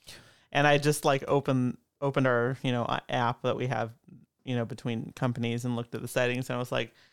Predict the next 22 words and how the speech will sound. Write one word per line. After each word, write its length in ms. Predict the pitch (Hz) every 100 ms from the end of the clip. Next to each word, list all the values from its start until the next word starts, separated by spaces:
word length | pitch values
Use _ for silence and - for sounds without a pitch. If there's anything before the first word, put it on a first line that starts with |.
| _ _ _ _
"T 260 | - 160 214
sixty-three? 1040 | - 233 - 139 - 143 135 151 269 330 339 - - - -
What's 340 | - 247 359 -
Chainsaw 640 | - 220 285 320 311 214
doing 200 | 180 156
back 240 | 147 143 -
here?" 160 | 151 -
And 220 | 156 170
then 220 | 180 180
to 120 | 180
find 220 | 170 156 147
out 160 | 135
that 140 | 131 139
he 380 | - 147 139 139
was 200 | 139 135
with, 260 | 135 131 -
you 100 | 135
know, 100 | 131
his 160 | 135 123
mom, 280 | 120 120
of 100 | 120
course, 340 | - 127 123